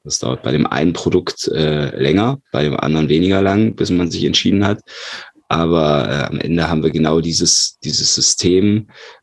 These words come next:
äh, versuchen wir ja Tag für Tag, ähm, in die Online-Welt zu tragen. Und, ähm, irgendwann, klar, irgendwann wird man mal drauf angesprochen. Also ihr habt da sicherlich noch mehr Beispiele als ich, dass Kunden einfach auch drauf angesprochen werden,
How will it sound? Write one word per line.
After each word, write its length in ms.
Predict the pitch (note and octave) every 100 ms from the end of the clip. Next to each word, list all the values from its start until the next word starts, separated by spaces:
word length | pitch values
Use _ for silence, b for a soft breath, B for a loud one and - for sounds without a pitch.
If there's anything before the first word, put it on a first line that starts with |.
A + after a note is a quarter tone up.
| -
äh, 160 | D#2+
versuchen 500 | D#2+ E2 D#2 E2 -
wir 100 | D#2
ja 140 | D#2 C#2+
Tag 300 | - D2 -
für 140 | -
Tag, 480 | - D#2 D#2 - -
ähm, 460 | D2+ D2+ D2+ D2 -
in 140 | - D#2+
die 100 | D#2
Online-Welt 520 | D2+ F2+ F#2+ F2 F2+
zu 120 | -
tragen. 640 | - - D#2+ F2 F#2+ G#2+ B B B B B _
Und, 420 | - D2+ D#2 D2 -
ähm, 460 | D2 D2 C#2+ - _
irgendwann, 600 | E2 F2+ E2+ E2+ E2+ -
klar, 360 | - F2+ D#2+
irgendwann 300 | - D#2 E2+
wird 140 | E2 E2
man 160 | D#2+
mal 100 | D#2+
drauf 260 | D#2 D2 D2
angesprochen. 680 | - A#2 - - - D2 -
Also 360 | - C2 D2 C#2
ihr 200 | - E2+
habt 220 | D#2+ -
da 60 | D#2
sicherlich 420 | D#2+ D#2+ D#2+ -
noch 140 | D2+
mehr 160 | D#2 E2+
Beispiele 500 | D#2 E2 - D#2+ D2
als 160 | D2
ich, 340 | - F2 - B B B B -
dass 200 | - -
Kunden 460 | - F#2+ F#2+ G2+ F#2
einfach 600 | - C#2+ E2 - E2 -
auch 400 | - D#2 - - -
drauf 280 | - C#2+ -
angesprochen 560 | E2 G2+ - F2+ F#2+
werden, 540 | F2 F2+ G2+ G#2+ A2+